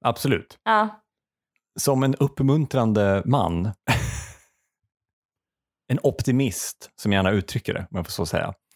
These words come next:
Speaker 2: Noga
Speaker 1: Så.
Speaker 2: med dina uppmuntrande ljud.
Speaker 1: Ja. Ehm, vilket kanske kommer från ett lång tids arbete inom ljudsektorn.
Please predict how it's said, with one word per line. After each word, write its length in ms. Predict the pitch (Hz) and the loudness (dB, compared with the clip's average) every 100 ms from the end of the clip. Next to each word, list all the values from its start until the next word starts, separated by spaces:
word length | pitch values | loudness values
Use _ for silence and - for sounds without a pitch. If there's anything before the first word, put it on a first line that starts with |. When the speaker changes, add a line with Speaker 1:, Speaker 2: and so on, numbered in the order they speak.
| _ _ _ _ _ | _ _ _ _ _
Speaker 2:
Noga 460 | 254 285 294 233 269 | -2 2 2 2 2
Speaker 1:
Så. 60 | 262 | 4
Speaker 2:
med 280 | 196 185 | 4 2
dina 160 | 180 185 | 0 0
uppmuntrande 500 | 202 - 185 190 190 | 0 0 0 2 2
ljud. 320 | 233 - 214 - _ _ _ _ _ _ _ - | 2 0 -6 -10 _ _ _ _ _ _ _ -2
Speaker 1:
Ja. 360 | 107 104 - - _ _ _ _ _ _ _ _ 95 | 0 2 -2 -12 _ _ _ _ _ _ _ _ 0
Ehm, 480 | 90 87 87 87 87 _ _ _ _ _ _ | 2 2 0 -4 -8 _ _ _ _ _ _
vilket 200 | - 104 | -6 2
kanske 200 | 123 - | 2 2
kommer 600 | - 131 120 92 87 82 | 0 0 2 2 0 -2
från 460 | - 104 87 87 85 - - | -2 0 2 0 -2 -8 -10
ett 100 | 87 _ _ _ _ _ _ _ _ - | -10 _ _ _ _ _ _ _ _ -2
lång 420 | 101 104 92 90 - _ | 0 2 2 -2 -6 _
tids 320 | - 92 80 - | -2 0 0 0
arbete 600 | 104 85 76 82 82 - | 0 0 0 0 0 0
inom 200 | 80 80 | 0 2
ljudsektorn. 760 | 110 82 71 - 110 - - | 2 0 -2 -4 -4 -8 -20